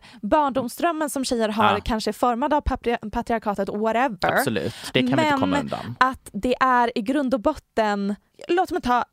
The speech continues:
Speaker 1: Travis Scott som exempel.
Speaker 2: Okej.
Speaker 1: Ariana Grande är för kvinnor vad Travis är för killar just nu.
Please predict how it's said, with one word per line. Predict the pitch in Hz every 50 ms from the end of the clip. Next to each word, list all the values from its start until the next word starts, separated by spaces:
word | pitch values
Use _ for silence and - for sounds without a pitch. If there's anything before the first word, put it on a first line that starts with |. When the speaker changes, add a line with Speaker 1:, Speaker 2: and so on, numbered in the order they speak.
| _ - - -
Speaker 1:
Travis | 240 220 196 185 -
Scott | - - -
som | - - -
exempel. | - - - - - 82 -
Speaker 2:
Okej. | 120 - 92 71 107 131 - _ _ _ - - -
Speaker 1:
Ariana | - 294 262 302 294 285 294 285 294
Grande | - 294 285 254 240 233 - -
är | 226 226 220 214 202 196 196 196 -
för | - - 226
kvinnor | 208 - 214 202 202
vad | 180 202 208 196 190
Travis | - - - 196 190 175 180 175 175 - -
är | - 185 165
för | 165 - 185
killar | - - 202 202 196
just | 165 123 -
nu. | -